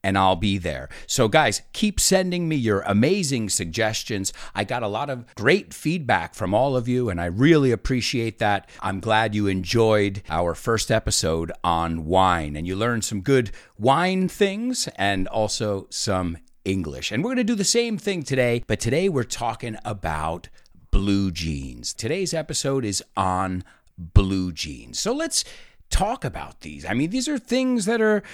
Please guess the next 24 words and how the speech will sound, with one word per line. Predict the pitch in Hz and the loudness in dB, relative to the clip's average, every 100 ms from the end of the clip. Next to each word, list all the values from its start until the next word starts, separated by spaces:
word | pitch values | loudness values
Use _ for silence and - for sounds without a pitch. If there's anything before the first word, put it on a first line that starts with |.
| - | -10
you | - 190 | -4 0
know, | 131 - | 0 2
ubiquitous. | 196 147 104 - 196 - - - - _ _ 131 | 0 4 2 2 -6 -4 -6 -6 -10 _ _ -4
They're | 120 - _ - | -4 -8 _ -6
everywhere, | 202 185 202 120 82 62 - | -4 0 0 0 -6 -10 -6
everywhere | 151 277 262 | 0 4 4
you | 247 226 | 4 4
look, | 208 - - - | 2 -4 -12 -4
you | 107 | -2
know? | 120 180 - - - | 0 -4 -10 -20 -8
I | 180 | -4
think | 262 294 | 0 0
even | 233 185 | 2 2
my | 131 101 | 0 -4
grandma | 98 113 156 185 151 101 71 - _ _ | -6 -4 0 2 2 0 -6 -14 _ _
has | - 113 | 0 0
a | 107 | 6
pair | - 120 113 95 82 - _ _ | 6 6 4 0 -2 -14 _ _
of | 113 101 - - _ | 0 0 -2 -18 _
blue | - 104 98 87 | -2 0 0 -2
jeans. | 76 65 - - - - - - - - | -8 -10 -12 -12 -12 -14 -16 -18 -12 0
Well, | 110 87 - - - _ _ - | 0 0 -8 -20 -20 _ _ -2
not | 120 117 | 0 0
anymore. | 101 92 95 69 - | 0 0 0 -2 -10